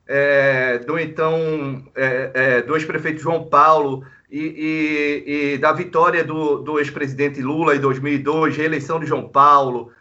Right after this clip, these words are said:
não é? Até, é, é, o, o próprio Eduardo Campos chegando com apoio do P T em dois mil e seis, não é? E a, a, a,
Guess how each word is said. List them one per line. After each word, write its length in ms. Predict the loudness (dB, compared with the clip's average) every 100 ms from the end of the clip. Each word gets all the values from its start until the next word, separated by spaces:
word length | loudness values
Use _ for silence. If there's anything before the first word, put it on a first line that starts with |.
| _
não 120 | -2
é? 200 | -2 -4 -12 -8
Até, 380 | -6 -2 -2 0
é, 380 | 0 -2 -4 -6
é, 460 | -2 0 0 -4 _ _ _
o, 420 | -20 -14 -12 -8
o 100 | -8
próprio 340 | 0 0 2 0
Eduardo 420 | 2 2 0 -6
Campos 460 | -6 -4 -4 -8
chegando 420 | -6 -4 -2 -2 0
com 80 |
apoio 380 | -2 -2 -2 -2
do 140 | -4 -4
P 160 | -4
T 400 | -4 -4 -2 -2
em 60 | -2
dois 160 | -4 -6
mil 200 | -8 -10
e 40 |
seis, 720 | -10 -2 2 2 0 -6 -14 _ _
não 120 | -2
é? 200 | 0 0
E 160 | -2 -2
a, 100 | -2
a, 220 | 0 0 0 2 2 2
a, 120 | -2